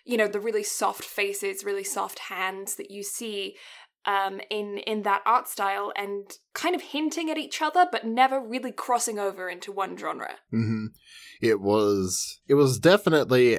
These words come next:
Speaker 2: a random chance find. I've
Speaker 1: Mm-hmm.
Speaker 2: been, I've spent a lot of the break off on TikTok and just finding,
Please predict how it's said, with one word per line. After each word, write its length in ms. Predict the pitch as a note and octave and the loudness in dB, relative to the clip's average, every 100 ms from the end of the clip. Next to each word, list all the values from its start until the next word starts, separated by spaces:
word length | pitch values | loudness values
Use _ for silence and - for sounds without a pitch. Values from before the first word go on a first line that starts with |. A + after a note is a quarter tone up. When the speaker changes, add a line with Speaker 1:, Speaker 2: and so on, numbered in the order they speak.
| - | 2
Speaker 2:
a 420 | G#2 G2+ G2 F2+ | 4 4 4 2
random 460 | F2+ B2 C3 G#2 | 2 2 4 2
chance 440 | G2 A#2+ A2 - - | 2 0 0 -2 -4
find. 560 | - G#2+ F2+ C#2+ D2 C#2+ | 4 4 4 2 -4 -2
I've 200 | E2 F2 | 0 0
Speaker 1:
Mm-hmm. 80 | F#2 | 0
Speaker 2:
been, 560 | F#2+ F2+ F2+ F2 E2+ - | 2 2 0 -2 -4 -2
I've 120 | F#2+ | -2
spent 240 | - C#3 A#2 | 4 4 4
a 60 | |
lot 260 | F#2+ G2+ G#2 | 4 4 4
of 120 | F2 | 2
the 100 | E2+ | -2
break 380 | D#2 F#2 F2+ F#2 | 2 2 2 2
off 520 | F2+ D#2+ C2 - - - | 4 4 2 -4 -8 4
on 400 | G2 F#2+ E2+ F2 | 6 6 4 0
TikTok 640 | C3 A#2 - D#2+ C2+ F2 | 0 0 2 2 2 -2
and 120 | D#2 | -4
just 220 | E2 - | -4 -2
finding, 920 | F#2+ F#2 F2+ F2 F2+ E2+ E2+ E2 E2 | 0 2 2 0 0 0 -2 -2 -6